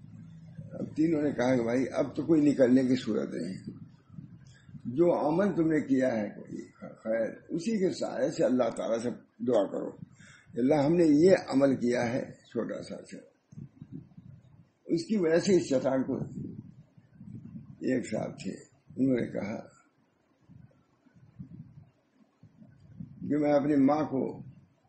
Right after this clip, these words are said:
दूध पिलाता था, आता था बाहर से चरा के बकरी वगैरह, तो माँ को दूध पिलाता था,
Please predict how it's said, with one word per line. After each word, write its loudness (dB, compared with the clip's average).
दूध 4
पिलाता -2
था, -8
आता 0
था -6
बाहर -4
से -8
चरा 0
के -4
बकरी -6
वगैरह, -6
तो -6
माँ 4
को -2
दूध 0
पिलाता -4
था, -10